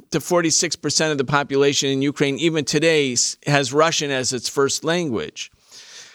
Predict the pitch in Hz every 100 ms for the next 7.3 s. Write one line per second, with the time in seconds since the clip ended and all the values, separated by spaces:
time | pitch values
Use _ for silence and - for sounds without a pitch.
0 | _ _ - 151 151 - - 185 165 147
1 | - _ _ _ _ _ - 147 185 190
2 | 175 143 123 185 214 147 - - - _
3 | _ - 151 151 139 - - - _ -
4 | 151 156 202 196 180 180 170 214 220 160
5 | 101 - _ _ _ _ _ 147 160 151
6 | 165 151 156 156 143 147 202 190 151 151
7 | 151 139